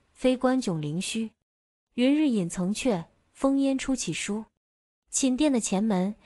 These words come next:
一众身穿粉纱的宫娥们整齐地站着，静等这座宫殿主人的归来。看到魏无羡时，一众宫娥在一名看起来像是女官装扮的年轻貌美女子示意下，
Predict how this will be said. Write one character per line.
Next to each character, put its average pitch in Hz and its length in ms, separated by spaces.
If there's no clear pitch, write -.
一 247 160
众 254 240
身 254 220
穿 254 200
粉 175 240
纱 214 240
的 196 120
宫 220 240
娥 170 120
们 160 240
整 151 260
齐 - 200
地 190 100
站 190 260
着， 147 200
静 247 240
等 165 180
这 202 200
座 170 180
宫 220 240
殿 208 180
主 151 200
人 139 160
的 180 80
归 220 240
来。 165 260
看 320 200
到 285 140
魏 302 160
无 247 160
羡 269 260
时， 170 380
一 262 160
众 262 240
宫 277 220
娥 196 200
在 220 180
一 214 120
名 202 240
看 226 240
起 - 100
来 160 200
像 214 200
是 202 120
女 160 180
官 208 240
装 247 240
扮 233 180
的 170 100
年 165 200
轻 240 240
貌 226 220
美 160 180
女 160 220
子 196 160
示 185 240
意 165 40
下， 156 340